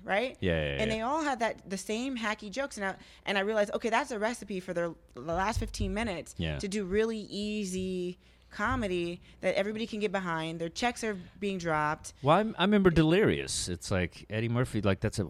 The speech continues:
Speaker 2: a it, it's such a good set, except you get past the homophobic stuff, and he <laughs> starts to get into the family stuff, which is amazing. It's just, like, going and going and going. It's great, and then he just stops it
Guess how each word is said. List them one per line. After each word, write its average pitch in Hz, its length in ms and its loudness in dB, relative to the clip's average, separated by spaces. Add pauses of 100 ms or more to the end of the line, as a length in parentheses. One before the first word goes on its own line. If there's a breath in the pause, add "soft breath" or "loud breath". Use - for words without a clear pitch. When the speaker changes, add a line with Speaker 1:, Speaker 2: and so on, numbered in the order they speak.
(220)
Speaker 2:
a 104 180 -2
it, 98 220 -10
it's - 240 -6
such - 320 4
a 110 60 8
good 104 180 6
set, 127 320 10
except 90 260 4
you 92 60 4
get 98 160 6
past 92 240 8
the 85 80 0
homophobic 98 560 6
stuff, 78 240 2 (300 loud breath)
and 104 80 0
he 101 60 2
<laughs> - 100 -4
starts - 300 6
to 123 100 2
get 107 160 8
into 95 180 4
the 90 80 4
family 113 340 4
stuff, 87 200 2
which 82 100 0
is 85 80 0
amazing. 92 320 6 (300 loud breath)
It's 98 160 0
just, - 120 -4
like, 90 200 -2
going 110 340 6
and 87 140 -2
going 104 340 8
and 90 80 -2
going. 98 160 0
It's 117 160 -2
great, 127 320 6
and 110 160 2
then 135 100 10
he 131 80 10
just 110 260 6
stops 143 500 6
it 95 180 6